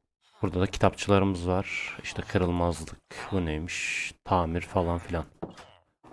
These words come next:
Burada da kitaplar var. Çoğu kitabı hallettim ve aslında artık Nether'a gitmeye hazırız.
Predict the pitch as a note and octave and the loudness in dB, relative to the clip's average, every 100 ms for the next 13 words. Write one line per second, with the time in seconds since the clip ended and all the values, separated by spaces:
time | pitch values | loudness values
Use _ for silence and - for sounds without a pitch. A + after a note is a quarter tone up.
0 | - F2+ F2 F2+ F#2+ - F#2+ F#2+ F2 D#2+ | -10 -6 0 0 2 4 4 4 2 2
1 | F#2 - - - - - - - - B2+ | -2 -6 -18 -20 -20 -20 -20 -20 0 4
2 | A#2+ - A2+ G#2 G#2+ G#2 - A2+ A#2 - | 4 6 6 8 6 4 0 -4 -4 -10
3 | - - G#2+ A2+ A#2 - - - - - | -14 -2 2 2 0 -14 -18 -16 -16 -20
4 | - - - _ _ _ _ _ _ _ | -20 -20 -20 _ _ _ _ _ _ _
5 | _ _ - G#2 - G#2 G2+ A2 - - | _ _ 2 2 4 6 6 4 -2 -14
6 | - _ _ _ _ _ _ _ _ - | -20 _ _ _ _ _ _ _ _ -20
7 | _ _ _ _ _ _ _ _ _ _ | _ _ _ _ _ _ _ _ _ _
8 | _ - G2 - - G#2 F#2 G2 F#2 - | _ 2 2 4 4 4 6 4 4 2
9 | G2 G2+ F2 F#2 G2 - - | 2 2 2 0 -2 -4 -8